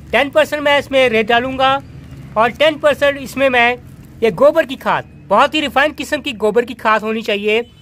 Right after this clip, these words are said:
ये चार साल पुरानी गोबर की खाद है। इन, ये लेंगे कॉम्बिनेशन।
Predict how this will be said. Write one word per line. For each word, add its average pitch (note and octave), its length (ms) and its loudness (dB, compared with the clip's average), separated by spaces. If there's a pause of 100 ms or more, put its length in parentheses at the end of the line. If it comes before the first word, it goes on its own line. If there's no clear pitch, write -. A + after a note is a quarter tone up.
(440)
ये F#3 60 -2
चार G#3+ 240 2
साल A#3+ 160 -2
पुरानी A3 260 -4
गोबर G3 320 -4
की A3+ 100 -14
खाद F#3+ 340 -2
है। G#3 220 0 (1400)
इन, C4+ 200 2 (760)
ये G#3+ 180 2
लेंगे D4 220 0
कॉम्बिनेशन। D4 680 -2